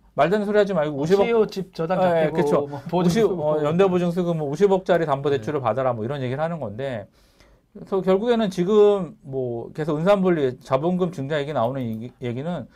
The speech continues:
Speaker 1: 대출이 너무 많이 나가 있는 거예요. 근데 이것도 이제 개인 대출인 거고 실제로 인터넷 뱅킹이, 인터넷 뱅킹이 늘었던 내용들은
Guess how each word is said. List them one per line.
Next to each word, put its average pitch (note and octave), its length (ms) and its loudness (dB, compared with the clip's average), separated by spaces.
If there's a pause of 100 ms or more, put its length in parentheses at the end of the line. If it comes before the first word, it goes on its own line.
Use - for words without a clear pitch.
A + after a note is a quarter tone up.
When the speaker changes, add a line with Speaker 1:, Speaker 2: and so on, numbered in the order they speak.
(380)
Speaker 1:
대출이 G#3+ 360 -2
너무 F3 180 2
많이 C#3+ 240 2
나가 B2 240 0
있는 D3 200 -4
거예요. G2+ 200 -8
근데 A2 120 -8
이것도 D#3 340 -6
이제 C3 160 -6
개인 D#3+ 280 -2
대출인 D#3 380 -6
거고 B2+ 260 -4
실제로 G#3+ 540 0
인터넷 F#3+ 320 -2
뱅킹이, F3 680 -4
인터넷 G3 340 -4
뱅킹이 F3 260 -6
늘었던 D3 560 -4
내용들은 C3 760 -6